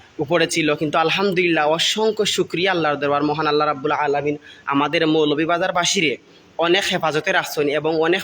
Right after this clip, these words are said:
ভয় থাকি আমরারে, এ, নিরাপদ করছেন আল্লাহ। এখন বর্তমানে মনু নদীর পানি একশো তিরিশ সেন্টিমিটার উপর দিয়া যাচ্ছে। শুকরিয়া আল্লাহর দরবারও, কারণ আজকের এই লাইভটি দেখানোর কারণ হইল গিয়া অনেক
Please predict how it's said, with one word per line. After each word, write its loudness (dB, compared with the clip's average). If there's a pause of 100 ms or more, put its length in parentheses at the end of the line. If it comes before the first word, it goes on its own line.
ভয় 2
থাকি -2
আমরারে, 0 (420)
এ, 0
নিরাপদ 2
করছেন -2
আল্লাহ। 0 (400)
এখন 0
বর্তমানে 2 (300)
মনু 2
নদীর 2
পানি 2
একশো -2
তিরিশ -2
সেন্টিমিটার 0
উপর -2
দিয়া 0
যাচ্ছে। -4 (260)
শুকরিয়া 0
আল্লাহর 2
দরবারও, 0 (320)
কারণ 2
আজকের -2
এই 4
লাইভটি 0
দেখানোর 0
কারণ 0
হইল 2
গিয়া 0 (340)
অনেক 2